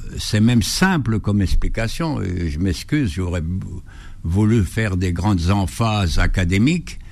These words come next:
mais là, c'est, c'est, c'est direct. Comme, euh,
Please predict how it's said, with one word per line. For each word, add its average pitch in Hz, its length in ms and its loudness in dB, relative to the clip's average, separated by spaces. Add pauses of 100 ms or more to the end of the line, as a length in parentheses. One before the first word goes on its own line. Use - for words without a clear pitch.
(160)
mais 92 200 0
là, 110 200 4
c'est, 85 720 0 (420)
c'est, - 280 4
c'est 90 200 -4
direct. 123 440 0
Comme, 92 260 -4
euh, 87 640 -6